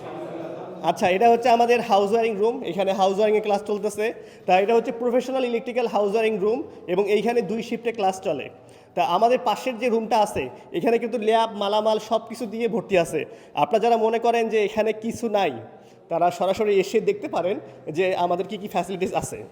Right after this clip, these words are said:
এরপরের যে রুমটা আছে, আ, এটা হচ্ছে ইন্ডাস্ট্রিয়াল ওয়্যারিং রুম।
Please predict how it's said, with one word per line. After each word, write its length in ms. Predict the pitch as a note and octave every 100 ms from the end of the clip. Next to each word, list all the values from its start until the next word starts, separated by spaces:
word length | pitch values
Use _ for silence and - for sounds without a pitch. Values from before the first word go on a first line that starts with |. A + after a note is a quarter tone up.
| -
এরপরের 640 | G3+ G3+ G#3 A3+ A#3 F#3+
যে 120 | A3
রুমটা 260 | G#3 G#3 A#3
আছে, 300 | A3+ A#3 C4+ - - -
আ, 380 | D#3+ D#3+ D3+ E3 - - D#3+
এটা 160 | G3
হচ্ছে 220 | G#3+ A3+ -
ইন্ডাস্ট্রিয়াল 440 | A3+ A#3+ A#3 A#3+
ওয়্যারিং 280 | A#3 G#3 G3
রুম। 180 | A#3+